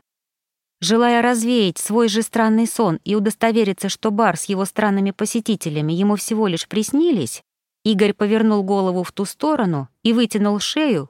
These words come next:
пытаясь увидеть вход в бар. Неожиданно толстая тетка с не менее толстой же дочуркой,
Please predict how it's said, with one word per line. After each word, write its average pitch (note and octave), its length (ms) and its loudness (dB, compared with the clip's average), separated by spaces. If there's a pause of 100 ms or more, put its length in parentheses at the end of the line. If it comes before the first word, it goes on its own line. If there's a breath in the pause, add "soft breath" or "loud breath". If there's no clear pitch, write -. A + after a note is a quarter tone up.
(100)
пытаясь G#3 480 0
увидеть A3+ 420 0
вход - 320 -4
в F#3 120 -4
бар. C#3+ 360 -4 (960)
Неожиданно F#3 840 2
толстая F#3+ 520 -2
тетка E3+ 400 -4
с - 100 -6
не G3 100 2
менее G3 320 0
толстой E3+ 440 -2
же D#3+ 80 -4
дочуркой, F3+ 720 -4